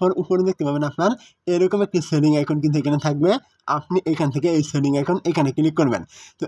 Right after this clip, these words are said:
এইখানে আপনি যখনই ক্লিক করে দিবেন আপনার সামনে কিন্তু এরকম একটি ইন্টারফেস কিন্তু চলে আসবে। তো এইখান থেকে আপনি একটু নিচে চলে আসবেন। তো এখান থেকে আবার একটু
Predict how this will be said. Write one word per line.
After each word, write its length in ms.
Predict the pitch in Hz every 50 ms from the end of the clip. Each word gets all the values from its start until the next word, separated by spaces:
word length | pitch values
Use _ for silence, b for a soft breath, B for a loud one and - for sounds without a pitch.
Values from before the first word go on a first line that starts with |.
| - 190
এইখানে 220 | 196 - 185 170 170
আপনি 140 | 151 - 170 151 185
যখনই 240 | 180 180 170 165 156
ক্লিক 180 | 175 170 170 - 175
করে 120 | 170 165 160
দিবেন 160 | 170 185 208 - - 131 139
আপনার 220 | - - 165 151 -
সামনে 180 | 175 165 165 151 151
কিন্তু 140 | 147 - - - 165
এরকম 240 | 175 180 185 196 196 190
একটি 100 | - - 160
ইন্টারফেস 320 | 165 165 180 160 143 131 - -
কিন্তু 160 | 151 143 147 147 -
চলে 140 | 160 160 160 156
আসবে। 200 | 147 143 170 208 285 - B B B B B B
তো 40 | - - 165
এইখান 200 | 185 185 - 180 160 151
থেকে 140 | 175 156 165 160
আপনি 140 | 151 185 202 220 - -
একটু 120 | - - 151 156
নিচে 160 | 151 151 180 147
চলে 140 | 185 175 180 180 175
আসবেন। 240 | 151 127 123 104 92 - B B B B B
তো 40 | - 170
এখান 120 | 165 165 156 156
থেকে 120 | 156 185 - -
আবার 160 | 143 151 156 160 165
একটু 120 | - -